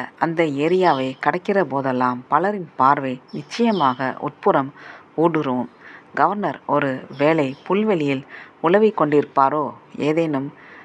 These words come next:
புள்ளிமானை அன்பாக தடவி கொடுத்து கொண்டிருப்பாரோ, அல்லது பேரக்குழந்தைகளின் கை பிடித்து வாக்கிங் போய் கொண்டிருப்பாரோ? ஆனால் இதுவரை எதுவும் காண கிடைத்ததில்லை. வாசலில் செக்யூரிட்டிகள் மட்டும்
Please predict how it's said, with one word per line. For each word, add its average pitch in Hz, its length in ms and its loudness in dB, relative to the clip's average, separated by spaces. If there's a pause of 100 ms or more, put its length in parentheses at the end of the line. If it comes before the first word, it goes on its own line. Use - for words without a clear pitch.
(680)
புள்ளிமானை 165 640 4 (260)
அன்பாக 160 580 0 (120)
தடவி 185 320 2
கொடுத்து 143 540 -4
கொண்டிருப்பாரோ, 151 680 2 (460)
அல்லது 151 540 0
பேரக்குழந்தைகளின் 165 960 2 (140)
கை 165 280 0
பிடித்து 135 580 -4 (120)
வாக்கிங் 156 460 2
போய் 147 280 0
கொண்டிருப்பாரோ? 139 640 0 (580)
ஆனால் 127 480 0
இதுவரை 151 580 2
எதுவும் 185 380 -2
காண 135 340 2
கிடைத்ததில்லை. 139 840 -2 (680)
வாசலில் 175 540 0 (100)
செக்யூரிட்டிகள் 170 800 2
மட்டும் 131 420 -2